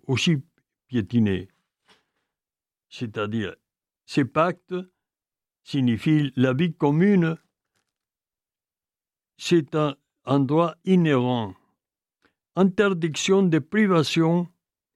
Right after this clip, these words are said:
arbitraires des moyens de subsistance.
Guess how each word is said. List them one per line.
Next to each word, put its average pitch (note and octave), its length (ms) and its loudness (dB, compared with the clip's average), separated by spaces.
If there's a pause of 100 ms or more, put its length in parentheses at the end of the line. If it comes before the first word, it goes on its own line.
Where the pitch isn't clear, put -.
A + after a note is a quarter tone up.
arbitraires D#3+ 920 0 (320)
des C#3 200 2
moyens D#3 480 2
de D3 120 2
subsistance. B2+ 1120 -2